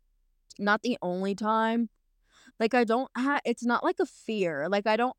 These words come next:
feel like I'm going to say these things and then I'm gonna be killed. It's not like witch wound fear, per se. It's more like, I just don't wanna be made fun of and, you know, like,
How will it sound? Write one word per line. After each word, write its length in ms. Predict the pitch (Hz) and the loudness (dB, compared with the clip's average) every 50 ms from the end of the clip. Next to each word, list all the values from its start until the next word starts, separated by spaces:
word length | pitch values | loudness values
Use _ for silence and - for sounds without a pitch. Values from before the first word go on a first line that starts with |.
| _ - | _ -4
feel 200 | 294 294 294 294 | 0 0 2 2
like 360 | 285 285 262 254 233 208 - _ _ _ _ _ _ _ _ _ _ _ _ _ _ _ _ _ _ _ - - | 2 2 2 0 0 -2 -4 _ _ _ _ _ _ _ _ _ _ _ _ _ _ _ _ _ _ _ -2 0
I'm 220 | 208 214 226 220 | 2 2 0 -2
going 460 | 185 214 214 220 214 214 214 220 220 - - | -2 -2 -2 -2 -2 -4 -4 -6 -8 -8 -10
to 100 | 233 208 | -14 -14
say 500 | - - - - 208 185 185 190 202 214 | -12 -12 -6 0 2 2 4 4 2 0
these 440 | 190 220 208 208 214 208 - - - | 0 -4 -4 -4 -4 -6 -8 -10 -4
things 600 | - 196 190 190 196 202 202 214 220 226 190 - - | -2 -2 0 0 0 0 0 -2 -2 -4 -6 -8 -6
and 200 | - 208 214 214 | -2 0 0 2
then 80 | 208 208 | 2 2
I'm 100 | 202 202 | 2 0
gonna 140 | 208 202 196 | 0 -2 -2
be 160 | 196 180 - | -2 -4 -4
killed. 520 | - - - 180 165 165 180 196 214 208 | -6 -4 -2 0 0 2 2 0 0 0
It's 160 | 208 190 - | -2 -4 -2
not 180 | 214 202 196 - | 0 0 0 0
like 140 | 269 285 - - | 0 -4 -4 -4
witch 360 | 175 170 170 - - - - | -4 -2 -2 -2 -4 -4 -2
wound 360 | 226 220 226 233 240 240 - | 0 2 2 2 2 0 -2
fear, 540 | - - 240 240 247 247 254 247 247 262 - _ _ _ _ _ _ - | -4 -6 -4 -2 0 0 0 0 0 -2 -6 _ _ _ _ _ _ 2
per 180 | 277 269 277 | 2 2 2
se. 500 | - - - 277 269 262 269 269 269 269 _ _ _ _ _ _ - | 2 0 -2 -2 0 2 2 0 0 -2 _ _ _ _ _ _ -2
It's 240 | - 233 208 - 220 | -2 -2 -2 -2 -2
more 300 | 226 226 220 226 240 247 | -2 0 0 0 0 0
like, 560 | 254 240 233 233 226 220 214 196 - _ - - - _ _ _ _ _ _ _ _ _ _ _ _ _ _ _ - | 0 0 0 0 0 -2 -2 -4 -6 _ -20 -20 -20 _ _ _ _ _ _ _ _ _ _ _ _ _ _ _ -2
I 100 | - 254 | 0 0
just 180 | 302 392 - - | 0 0 -2 0
don't 200 | 226 208 208 196 | 0 0 0 0
wanna 180 | 214 220 220 208 | -2 -2 -2 -2
be 140 | 220 214 | -2 -2
made 280 | 214 196 190 196 202 185 | -2 -2 -2 -2 -6 -6
fun 260 | - 180 170 175 180 | -2 -2 0 0 0
of 540 | 185 190 196 202 202 202 214 214 - - - _ _ _ _ _ _ _ _ _ _ _ _ _ - | 0 0 2 2 2 0 -2 -4 -8 -20 -20 _ _ _ _ _ _ _ _ _ _ _ _ _ -4
and, 760 | 208 208 208 202 202 202 202 196 196 196 196 196 190 - - - _ _ _ - | -2 0 2 2 2 0 0 0 -2 -2 -2 -4 -6 -8 -10 -14 _ _ _ -6
you 160 | 196 214 208 | -4 -2 0
know, 320 | 202 196 196 196 190 190 185 | 0 0 2 2 0 0 2
like, 280 | 190 185 180 - _ | 0 0 0 -2 _